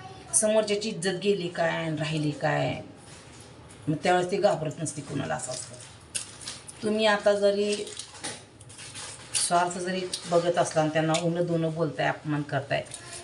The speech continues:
पण ती एक दिवस खूप मोठं अकराळ विक्राळ रूप तिचं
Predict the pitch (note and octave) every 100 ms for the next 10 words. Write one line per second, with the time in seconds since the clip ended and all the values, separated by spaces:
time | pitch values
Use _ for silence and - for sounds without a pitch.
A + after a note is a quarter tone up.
0 | - G3 G3+ G3 A3 A#3 A#3 - - A3
1 | F#3+ A3 A3+ A3 - - - - - -
2 | - - - - - - - - C4+ -
3 | G#3 G#3 G#3+ - G3 F#3 F#3+ F3+ F3 F#3
4 | F#3+ G3 F#3+ G3+ F#3+ F3